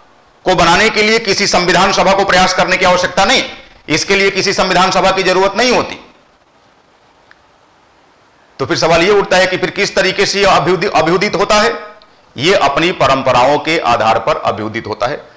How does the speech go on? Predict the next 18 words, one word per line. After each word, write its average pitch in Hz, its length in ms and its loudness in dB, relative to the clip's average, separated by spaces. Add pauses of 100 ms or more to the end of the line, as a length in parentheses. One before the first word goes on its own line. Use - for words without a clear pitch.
(140)
परंपराओं 127 520 2
की 156 120 -6
बुनियाद 120 460 -2
पर 170 100 0
अभ्युदित 104 500 -4
होता 98 200 -6
है। 92 140 -10 (340)
इंग्लैंड 131 400 0
का 185 160 2
अलिखित 180 520 0
संविधान 135 420 2
है, 160 220 -2 (560)
थोड़ी 151 140 2
देर 156 120 0
के 160 80 -2
लिए 156 100 4
मान 170 160 2
लो 135 360 0